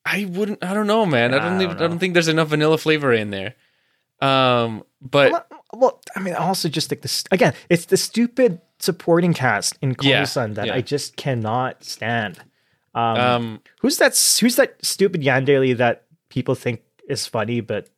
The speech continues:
Speaker 2: she's just
Speaker 1: Oh, I
Speaker 2: annoying?
Speaker 1: hated her with a fucking
Speaker 2: Um,
Speaker 1: passion.
Speaker 2: Oh man, what's her name?
Speaker 1: The, the pink sweater chick.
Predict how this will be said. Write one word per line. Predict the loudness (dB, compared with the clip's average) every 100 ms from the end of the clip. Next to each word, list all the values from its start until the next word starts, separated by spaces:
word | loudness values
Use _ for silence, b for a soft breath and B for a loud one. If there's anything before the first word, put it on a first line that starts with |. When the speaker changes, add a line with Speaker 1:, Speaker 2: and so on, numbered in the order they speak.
| _
Speaker 2:
she's | -12 -10 -8
just | -8 -2
Speaker 1:
Oh, |
I | 0
Speaker 2:
annoying? | 0 0
Speaker 1:
hated | 2 2 2 0
her | -2 -2
with | -4
a | -4
fucking | -2 -2 -2 -4
Speaker 2:
Um, | -6 -8 -8
Speaker 1:
passion. | -6 -6 -6 -6 -6 -8 -12 _ _ -20 -8
Speaker 2:
Oh | -4 -2 -2
man, | 0 2 2 2
what's | 0 0
her | -2
name? | 0 2 0 2
Speaker 1:
The, | 4 4 4
the | -2
pink | 0 0 0
sweater | 2 2 2
chick. | 0 -2 -2 -4 -14